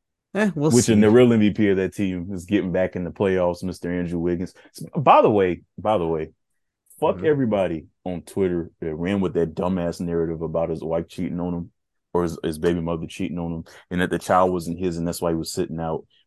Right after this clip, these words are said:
Speaker 2: for his dad to have been as sick as he was. And that's why the reason that is, that was so fucked up. And fuck everybody who ran with that shit.
Speaker 1: That's people. That, that's shitty people. That people being just shitty. It's so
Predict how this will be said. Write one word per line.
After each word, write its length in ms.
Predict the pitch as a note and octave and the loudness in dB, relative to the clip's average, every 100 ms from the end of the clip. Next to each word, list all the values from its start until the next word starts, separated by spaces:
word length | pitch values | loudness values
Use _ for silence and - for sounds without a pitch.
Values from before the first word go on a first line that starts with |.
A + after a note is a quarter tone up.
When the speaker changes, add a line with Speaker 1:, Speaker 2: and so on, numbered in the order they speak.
| _ | _
Speaker 2:
for 100 | F2+ | -6
his 160 | F#2+ | -6
dad 320 | E2 F2+ F#2 - | -2 0 0 0
to 100 | F2+ | -4
have 100 | E2 | -4
been 100 | E2 | -6
as 140 | D2+ | -8
sick 200 | - E2+ | -8 -8
as 100 | E2+ | -6
he 80 | F2 | -6
was. 320 | E2+ E2+ D#2+ | -2 -2 -4
And 100 | E2+ | -6
that's 180 | D#2+ - | -10 -8
why 80 | - | -6
the 80 | E2 | -6
reason 260 | F2 E2+ - | -6 -8 -4
that 220 | G2+ G#2+ | 0 2
is, 120 | E2 F2 | 0 0
that 200 | G2 - | 0 0
was 200 | F2+ - | -8 -12
so 680 | - - F#2+ F#2 F2 E2+ - _ _ _ - | -10 -4 -2 0 -2 -6 -14 _ _ _ -10
fucked 300 | - G2 - | -6 -6 -6
up. 160 | E2+ - _ _ _ _ | -8 -8 _ _ _ _
And 160 | F2 | -10
fuck 260 | - G#2+ - | -4 -4 -2
everybody 420 | F2+ F2 E2+ E2 | -4 -2 -2 -2
who 80 | E2 | -4
ran 240 | D#2+ E2 | -6 -8
with 100 | D#2 D#2 | -8 -8
that 140 | D#2+ | -10
shit. 280 | - E2 E2 _ - | -8 -10 -10 _ -6
Speaker 1:
That's 160 | G#3 | -4
people. 440 | - F3+ - F2+ - _ _ _ _ | 0 0 0 -8 -10 _ _ _ _
That, 320 | A2 A#2+ G#2 | -4 -4 -2
that's 260 | - B2 - | -2 -2 0
shitty 280 | E3+ D3 C3 | 0 0 -2
people. 280 | C3 - E2 - | -8 -10 -14 -12
That 220 | A#2 A#2 | -12 -8
people 240 | - D3+ C#3+ | -6 -4 0
being 460 | B2 B2+ A#2+ A2+ | 2 2 2 -2
just 240 | G2 A2 - | -4 -6 -6
shitty. 400 | - G#2 C3+ - _ _ _ _ _ _ _ _ _ _ _ _ _ _ - - _ _ - | -6 -8 -8 -14 _ _ _ _ _ _ _ _ _ _ _ _ _ _ -20 -20 _ _ -20
It's 160 | C3+ - | -10 -6
so 200 | - | -6